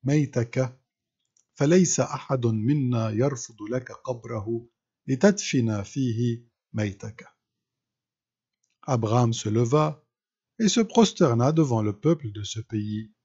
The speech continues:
les Hittites. فقام إبراهيم وسجد لأهل البلد، أي لبني حث.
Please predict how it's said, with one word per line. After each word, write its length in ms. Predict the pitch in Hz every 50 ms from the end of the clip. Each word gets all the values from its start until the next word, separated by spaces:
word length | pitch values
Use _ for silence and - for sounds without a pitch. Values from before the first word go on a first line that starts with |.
| _ _ _ _ _ _ _ _ _ _ _ _ _ _ _ _ _ _ _ _ _ -
les 240 | 131 139 156 160 139
Hittites. 440 | 117 - - - 104 - - - - _ _ _ _ _ _ _ _ _ _ _ _ _ _ _ _ _ _ _ _ _ _ _ _ _ -
فقام 440 | 151 - - - 190 175 139 113 107
إبراهيم 600 | 98 104 113 113 110 101 101 131 165 156 123 107
وسجد 580 | 98 98 101 101 - 160 147 117 110 98 92
لأهل 460 | 104 101 98 104 98 - - _ _ 101
البلد، 560 | 101 101 117 135 139 143 135 131 - - _ _ _ _ _ _ _ _ _ _ - 165
أي 240 | 165 170 170 156
لبني 560 | 127 117 120 113 113 110 104 107 107 107 104 101
حث. 380 | - - 123 117 - _ -